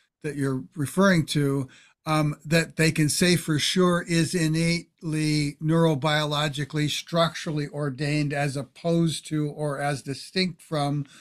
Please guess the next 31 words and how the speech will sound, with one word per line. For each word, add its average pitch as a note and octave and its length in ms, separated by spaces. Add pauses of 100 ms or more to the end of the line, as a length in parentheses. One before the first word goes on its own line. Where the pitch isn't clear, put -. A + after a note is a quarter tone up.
(200)
a D#3+ 80
consequence E3+ 960
of D#3+ 340
early E3+ 300
learning D#3 640
environment D3 760 (400)
trajectory E3 580
differences. B2 800
In C#3+ 100
other D#3+ 200
words, D3+ 300 (260)
how F#3+ 160
much F#3 260
dyslexia, D#3+ 800
of D3 80
what D3+ 160
we D3+ 100
call E3 320
or C3+ 120
think F3 260
of C#3 140
dyslexia, C#3+ 640
is C#3 240
learned, C3+ 500 (280)
and C#3 80
how D3+ 140
much E3 260
of D#3 300 (320)
dyslexia D#3 680
is D#3 220
innately D3 1300